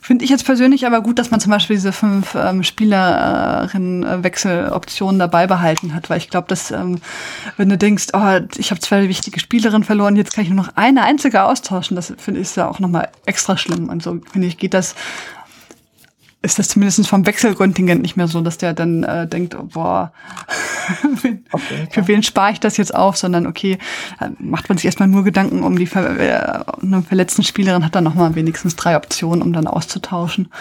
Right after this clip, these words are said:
Speaker 1: Das finde ich
Speaker 2: Genau.
Speaker 1: jetzt, ähm, ganz gut, dass
Speaker 2: Man
Speaker 1: das nach
Speaker 2: muss
Speaker 1: wie
Speaker 2: ja
Speaker 1: vor
Speaker 2: auch
Speaker 1: so ist.
Speaker 2: Man muss ja auch sagen, äh, dadurch, dass die E M verschoben worden ist,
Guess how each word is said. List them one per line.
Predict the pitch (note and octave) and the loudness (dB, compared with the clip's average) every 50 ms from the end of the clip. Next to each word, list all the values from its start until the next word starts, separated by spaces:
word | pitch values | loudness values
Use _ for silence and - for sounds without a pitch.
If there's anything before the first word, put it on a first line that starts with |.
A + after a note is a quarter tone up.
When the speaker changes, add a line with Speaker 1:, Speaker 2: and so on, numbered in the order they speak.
| - - - - - - - - - - - | -14 -12 -12 -12 -12 -10 -10 -10 -12 -8 -6
Speaker 1:
Das | - F3 - | -4 -2 2
finde | G3 G3 - - | 2 2 2 2
ich | F#3 - | 0 0
Speaker 2:
Genau. | G3 E3+ | 0 0
Speaker 1:
jetzt, | - - - - | -2 -4 -4 -2
ähm, | F3 F3 F3 E3+ E3+ E3+ F3+ E3 - - - - - - E3 - | 0 2 2 2 2 0 -2 -4 -8 -16 -18 -16 -16 -16 -12 -4
ganz | - E3 E3 - - | 0 0 0 0 -2
gut, | - F#3+ F#3 E3 - - - _ - - - - _ _ _ - - - - - | -2 -2 -2 -2 -2 -8 -12 _ -18 -18 -18 -18 _ _ _ -20 -14 -12 -2 -2
dass | F#3+ D#3+ | 0 0
Speaker 2:
Man | E3+ E3+ | 0 -2
Speaker 1:
das | D3+ - - | -2 0 2
nach | F3+ E3+ | 2 2
Speaker 2:
muss | E3+ F3 - | 2 2 2
Speaker 1:
wie | F#3 | 2
Speaker 2:
ja | D#3 | 2
Speaker 1:
vor | D3+ | 2
Speaker 2:
auch | F3+ F3+ | 0 -2
Speaker 1:
so | D#3 | -4
ist. | - - - - - - _ _ _ _ _ _ _ _ _ _ _ _ _ _ _ - | -4 -6 -10 -14 -16 -20 _ _ _ _ _ _ _ _ _ _ _ _ _ _ _ -4
Speaker 2:
Man | E3 D3+ | -2 0
muss | D#3 F3 - | 0 2 2
ja | G3+ E3+ | 2 2
auch | E3 | 0
sagen, | E3 - D3 D#3 D#3+ E3 D#3 D#3+ D#3 - - | 0 0 0 0 0 0 -2 -6 -6 -6 -4
äh, | - D#3+ D#3 D#3 D3+ D3+ D3+ - - | -2 0 2 2 2 0 -2 -4 0
dadurch, | - E3+ E3 E3+ E3+ | 0 2 2 2 2
dass | E3 D#3 - | 0 -2 0
die | - D3+ | 0 0
E | - - | 0 0
M | D3+ D#3+ D3+ | -2 -4 -6
verschoben | - - - - F3 F3 F#3 F3 | -4 -4 -2 -2 0 2 2 4
worden | D#3 D#3 D#3 E3 C#3+ D3+ E3 | 4 2 0 0 -6 -8 -6
ist, | F3 F3 | -6 -6